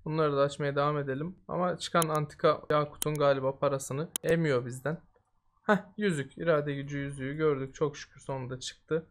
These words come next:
Neyse, en azından yakut çıkmış da zarar diyeceğimiz bir durum yok.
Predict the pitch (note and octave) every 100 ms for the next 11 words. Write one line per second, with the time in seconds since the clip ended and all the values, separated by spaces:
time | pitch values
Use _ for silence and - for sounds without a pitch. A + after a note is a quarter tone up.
0 | A#3 B3+ A3 F3+ F3+ F3+ F#3 F3 F3 F3+
1 | - - F3 F3 - G3 - F#3 F3+ E3+
2 | E3+ D#3+ C#3+ D3 D3+ D3+ D3 D3 C#3+ C#3+
3 | F#3 -